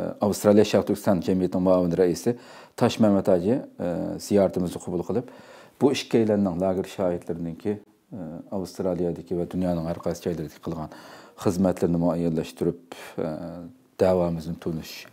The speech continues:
tuntuş babidin, e, kılgan hizmetlerini təkitlep ötdi.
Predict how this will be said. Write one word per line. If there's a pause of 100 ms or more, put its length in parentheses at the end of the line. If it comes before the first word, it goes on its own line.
(360)
tuntuş
babidin, (680)
e, (240)
kılgan
hizmetlerini (140)
təkitlep
ötdi.